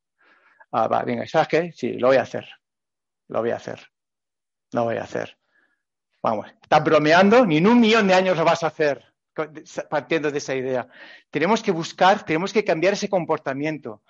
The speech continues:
Tenemos que cambiar co-, eh, con ese comportamiento, te-, cambiamos los pensamientos. Con eso, ¿cómo co-, podemos cambiar eso? A través de nuestra fisiología.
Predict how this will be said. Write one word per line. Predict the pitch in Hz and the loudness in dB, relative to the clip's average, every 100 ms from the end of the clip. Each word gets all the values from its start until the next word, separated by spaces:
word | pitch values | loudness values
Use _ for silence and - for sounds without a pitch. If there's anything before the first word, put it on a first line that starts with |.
| _ | _
Tenemos | 143 170 - | -4 -4 -4
que | 208 | -2
cambiar | 180 151 165 196 190 | -2 -2 2 2 2
co-, | 196 | -4
eh, | 180 | -6
con | 170 165 | -6 -6
ese | - | -4
comportamiento, | 196 170 160 151 180 190 | -4 -4 -4 -4 -4 -6
te-, | 160 160 | -6 -6
cambiamos | 160 147 147 170 156 | -6 -2 -2 -4 -10
los | 135 | -12
pensamientos. | 151 135 139 143 139 - | -12 -10 -8 -8 -10 -8
Con | 143 | -10
eso, | 165 202 - - - _ | -10 -12 -18 -20 -20 _
¿cómo | 165 262 247 | 4 6 4
co-, | 190 | 2
podemos | 190 185 175 | 2 2 0
cambiar | 170 160 | -2 -2
eso? | 160 139 | -2 -6
A | 131 | -6
través | 127 131 139 | -8 -8 -10
de | 143 | -8
nuestra | 127 131 147 | -8 -8 -8
fisiología. | 131 - 110 - 113 117 117 113 - - 139 131 104 | -8 -14 -18 -16 -16 -16 -16 -18 -20 -16 -10 -8 -10